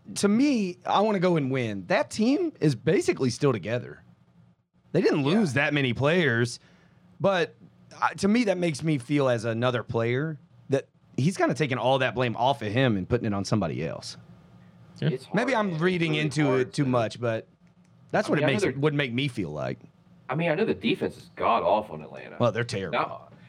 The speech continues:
Speaker 2: I mean, they're terrible. Not only that, but their special teams. I mean, good Lord, that's
Speaker 1: Oh,
Speaker 2: how
Speaker 1: yeah.
Speaker 2: Dallas beat 'em. You know what I mean? Like,
Speaker 1: Yeah,
Speaker 2: <laughs> because
Speaker 1: yeah.
Speaker 2: they couldn't recover an onside kick.
Speaker 1: Yeah, yeah,
Speaker 2: But
Speaker 1: that was rough.
Speaker 2: this
Speaker 1: Good God,
Speaker 2: But that's
Speaker 1: that
Speaker 2: the
Speaker 1: was
Speaker 2: thing.
Speaker 1: rough.
Speaker 2: Like, their defense is just atrocious, and it's, there's only so much you can do on offense.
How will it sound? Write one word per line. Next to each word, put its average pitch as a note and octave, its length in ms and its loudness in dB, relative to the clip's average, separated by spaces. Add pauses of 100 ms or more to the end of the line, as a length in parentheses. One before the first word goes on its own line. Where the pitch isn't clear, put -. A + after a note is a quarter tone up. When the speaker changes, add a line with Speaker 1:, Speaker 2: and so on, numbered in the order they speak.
Speaker 2:
I - 80 -2
mean, D#3 120 2
they're F#3 80 0
terrible. D3+ 320 0
Not D3+ 80 2
only D#3 140 2
that, D3+ 180 0
but - 60 -4
their - 100 -10
special D#3+ 320 -2
teams. D#2 360 -16
I G2+ 100 -6
mean, F2+ 320 -6
good C#3+ 200 -4
Lord, D#3 200 0
that's E3+ 80 0
Speaker 1:
Oh, - 40 2
Speaker 2:
how B2 100 0
Speaker 1:
yeah. F2+ 40 -6
Speaker 2:
Dallas F#3 260 -2
beat F#2+ 180 -4
'em. D#2+ 180 -12 (220)
You A#2 100 -6
know C#3 40 -2
what D#3 100 -2
I F#3 60 0
mean? A3+ 120 0
Like, A2 160 -2
Speaker 1:
Yeah, C3+ 180 0
Speaker 2:
<laughs> D#3+ 100 -2
because A2 180 -8
Speaker 1:
yeah. A2 300 0
Speaker 2:
they D#3 140 -4
couldn't D#3 320 -10 (200)
recover D3+ 460 -4
an C#3 60 -6
onside D#3 360 -6
kick. F#3 300 -8 (140)
Speaker 1:
Yeah, G#2 300 0 (300)
yeah, F#2+ 240 -2
Speaker 2:
But G2 120 0
Speaker 1:
that G2+ 100 0
was G#2 160 -6
rough. E2 240 -2
Speaker 2:
this D2 140 -8 (360)
Speaker 1:
Good G2+ 280 -2
God, - 80 -8
Speaker 2:
But C3+ 100 0
that's D3+ 160 -2
Speaker 1:
that - 0 -
Speaker 2:
the - 60 -10
Speaker 1:
was D3 60 -8 (120)
Speaker 2:
thing. - 80 -2
Speaker 1:
rough. - 120 0
Speaker 2:
Like, F#2 100 -10
their E3 160 -2
defense D3 500 -8
is F2 240 -20 (100)
just F2+ 220 -16 (100)
atrocious, A2 840 -6
and D#2+ 240 -8 (100)
it's, A2+ 160 2
there's A#2+ 160 -2
only F#3 160 0
so E3+ 180 -2
much D#3+ 220 -2
you D#3 60 -8
can A#2 160 -8
do B2+ 180 0
on E2+ 140 0
offense. D#2+ 640 -2